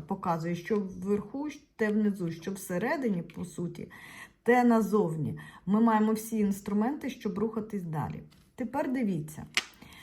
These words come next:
Е, що хочу одразу сказати, заспокоїти. Е, гарна от позиція випала на результат в якому сенсі?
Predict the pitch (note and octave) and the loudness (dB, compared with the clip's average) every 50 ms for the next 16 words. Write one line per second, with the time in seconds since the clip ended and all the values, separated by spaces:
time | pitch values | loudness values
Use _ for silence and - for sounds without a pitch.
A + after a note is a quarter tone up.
0 | - - - - - - _ - E3 F3 F3+ F3+ F3+ F3+ - - D4 C#4+ - C4 | -20 -20 -20 -20 -20 -20 _ -8 -6 -4 -2 -2 -4 -4 -4 -4 -6 -4 -6 -6
1 | - - A#3 A3+ G#3+ G#3 G#3 G#3 G3 G3+ G3+ - - G#3+ G#3 A3+ D4 D#4 D4+ - | -4 -2 -2 0 0 0 0 0 -2 -4 -8 -8 -4 -2 0 0 0 0 0 -2
2 | G#3 G3 G3+ G#3 G#3 - - G#3+ - - F#3 D3 A#2+ B2+ - - - - - - | -2 -2 -2 -2 -4 -6 -12 -12 -10 -6 -4 -4 -4 -4 -6 -8 -10 -8 -6 -4
3 | F3 F3+ F3 D#3+ A3+ C#4+ D4 C#4 C4+ B3+ A#3+ A#3 G#3+ - - A3 G#3 G#3 D4 D4 | -2 -2 -2 2 2 2 2 2 2 4 4 2 2 -2 -4 -4 -2 -2 -2 -4
4 | C#4+ - A#3 G#3 G#3 G3 A#3 A#3+ A3 A3+ G#3+ G#3 G3 F#3+ G3 G3 G3 G3 G3+ G3 | -2 -2 0 0 0 2 0 0 0 0 0 0 0 0 2 2 2 2 0 0
5 | F#3 G3+ A3+ G#3+ G#3+ - C#4+ C#4+ - - G#3+ A3+ A3 A3 - A3+ G#3 F#3+ F3 E3+ | 0 0 -2 0 0 0 0 0 0 -2 -2 -2 -2 -2 -2 0 0 0 -2 -4
6 | - - D#3+ D#3 D3 D3+ - - | -4 -6 -6 -6 -4 -6 -6 -8